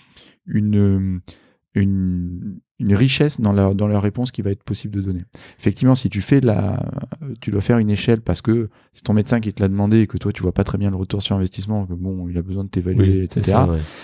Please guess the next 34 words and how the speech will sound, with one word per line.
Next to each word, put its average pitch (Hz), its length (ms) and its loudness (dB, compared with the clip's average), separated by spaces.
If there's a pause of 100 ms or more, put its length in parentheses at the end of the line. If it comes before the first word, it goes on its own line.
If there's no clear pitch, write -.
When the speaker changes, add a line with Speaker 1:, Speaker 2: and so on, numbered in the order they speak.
(160)
Speaker 1:
et - 80 -2
que - 60 -8
tu - 100 -2
le 95 80 6
vois 110 120 8
un 104 60 6
peu 113 120 2
de - 40 -6
façon 98 280 2
punitive, 117 560 0
effectivement, - 400 -2
il - 20 -6
faut - 80 -10
que - 80 -16
ça - 80 -4
soit - 160 -4
hyper - 380 -2
court, 110 260 -4
hyper 117 320 0
efficace. - 540 -8
Speaker 2:
Ouais, 95 240 0
donc 92 120 -2
c'est, - 140 -6
ouais, 95 120 2
c'est 104 140 -2
comment 104 400 2
augmenter 95 360 4
l'engagement, 98 600 4
en 90 40 -4
fait, 87 180 0
des 85 140 2
gens, 87 360 2
euh, 80 60 -2 (240)
Speaker 1:
Exactement. 110 560 -4